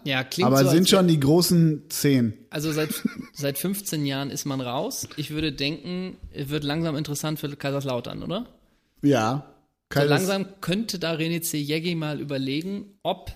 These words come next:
Speaker 1: Slavomir Majak die Betze-Buben wieder in die dritte Liga führen
Speaker 2: Oder wie
Speaker 1: kann.
Speaker 2: ist der andere von, von Kaiserslautern, der sich im Doppelpass mal so verhunzt hat? Atze,
Speaker 1: Ah.
Speaker 2: Atze Friedrich.
Speaker 1: Der quasi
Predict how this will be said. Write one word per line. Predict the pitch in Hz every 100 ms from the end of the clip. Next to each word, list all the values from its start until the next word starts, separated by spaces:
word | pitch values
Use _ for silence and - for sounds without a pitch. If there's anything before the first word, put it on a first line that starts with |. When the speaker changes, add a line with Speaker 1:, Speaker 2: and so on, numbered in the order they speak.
| -
Speaker 1:
Slavomir | - 147 147 147 151 143
Majak | 139 135 139 156 175 -
die | 147
Betze-Buben | 135 151 - 147 156 160 151
wieder | 147 151 127
in | 151
die | 151 156 151 _
dritte | 139 147
Liga | 143 135 120
führen | 120
Speaker 2:
Oder | 117
wie | 120
Speaker 1:
kann. | 123
Speaker 2:
ist | 131
der | -
andere | 139 160 120
von, | - 117 113 113
von | 120 117
Kaiserslautern, | 123 117 117 113 120 143 123
der | 113
sich | 113 117
im | 110
Doppelpass | 123 151 - 110 113
mal | 110
so | 110
verhunzt | - 113 113 110
hat? | 107 113 _ _ _
Atze, | 127 127
Speaker 1:
Ah. | 120 117 113
Speaker 2:
Atze | 113 113
Friedrich. | 135 143 123 107 - _ _ _ _ _ _ -
Speaker 1:
Der | 123 123
quasi | 123 127 127 127 127